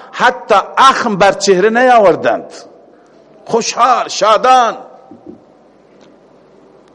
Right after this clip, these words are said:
در معرکهٔ حنین می‌خوانیم که بعضی از جوانهایشون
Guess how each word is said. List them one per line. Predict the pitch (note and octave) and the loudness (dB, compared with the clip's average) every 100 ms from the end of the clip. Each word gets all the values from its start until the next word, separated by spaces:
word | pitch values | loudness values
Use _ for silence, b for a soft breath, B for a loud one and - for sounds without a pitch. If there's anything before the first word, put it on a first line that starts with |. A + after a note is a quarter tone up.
| _ _ _ _ _ _ - | _ _ _ _ _ _ -6
در | A#2+ A2+ | -4 -2
معرکهٔ | A#2 A#2+ C3 D3+ F3+ D3+ | -2 -2 -2 0 0 0
حنین | - D#3 G#3+ | 0 0 0
می‌خوانیم | G3+ G#3+ A3 G#3+ G#3 F#3 B B - | 0 -2 0 0 -2 -6 B B -4
که | F#3+ | -4
بعضی | C#3 C#3 C4+ C4+ G#3 A3+ | -2 2 4 4 2 -2
از | F#3+ F3 C3 | 0 0 2
جوانهایشون | E3 D#3+ E3 E3+ A#3 A3 - G3 | 2 4 4 4 2 2 0 -2